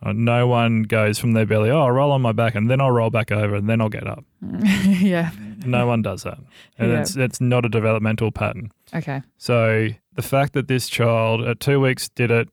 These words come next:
Speaker 1: four months stopped doing it, I'm, like, celebrating, saying, "Hey, that's really good," because they've got better control of their belly patterning.
Speaker 2: Okay, yeah.
Speaker 1: They can actually control themselves in that position.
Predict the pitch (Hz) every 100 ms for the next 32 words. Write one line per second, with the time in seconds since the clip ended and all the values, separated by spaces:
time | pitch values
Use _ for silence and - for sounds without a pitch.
0 | _ - 135 131 120 120 104 - - -
1 | 123 - 117 110 110 120 - _ _ 127
2 | 123 120 113 - - 127 143 110 104 104
3 | 117 113 120 117 156 147 156 143 135 120
4 | 151 123 113 127 110 123 123 113 113 -
5 | 113 110 110 104 113 107 110 110 110 107
6 | 110 110 107 104 104 _ _ _ 104 113
7 | 107 110 110 113 110 104 104 110 - _
8 | _ _ - 175 160 160 151 151 131 131
9 | 131 - - - 117 113 120 113 110 117
10 | 110 110 110 117 117 110 110 107 107 107
11 | 101 - 139